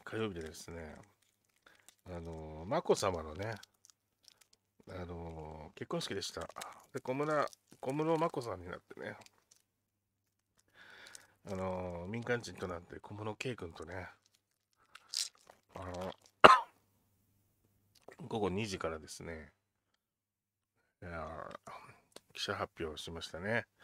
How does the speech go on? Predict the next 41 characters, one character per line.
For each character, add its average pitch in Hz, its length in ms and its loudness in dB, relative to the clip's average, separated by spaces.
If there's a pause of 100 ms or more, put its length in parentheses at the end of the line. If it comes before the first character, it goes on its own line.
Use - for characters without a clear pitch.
(840)
ま 113 680 2
あ、 - 20 0
あ 104 40 -2
の、 104 120 -4
二 104 40 -8
人 156 200 2
と 143 120 2
も 143 100 4
ね、 147 240 6 (100)
四 120 140 2
年 147 220 2
前 147 140 2
と 110 100 -6
違 104 240 -2
っ - 20 -4
て、 - 160 -6 (340)
と 117 140 -8
て - 100 -4
も 165 140 0
堂 160 240 4
々 156 180 6
と 95 140 0
し - 60 -8
て 92 100 -8
て - 100 -2
で 85 140 -4
す - 120 -10
ね、 87 100 -6 (1600)
あ 95 180 -8
の 90 280 -4
ー、 80 440 -8
見 107 180 -4
違 135 240 -2
え 156 120 2
る 156 60 0
感 151 180 -2
じ 143 80 -4
で 143 80 -2
し 139 60 -2
た - 120 -4
ね。 110 340 4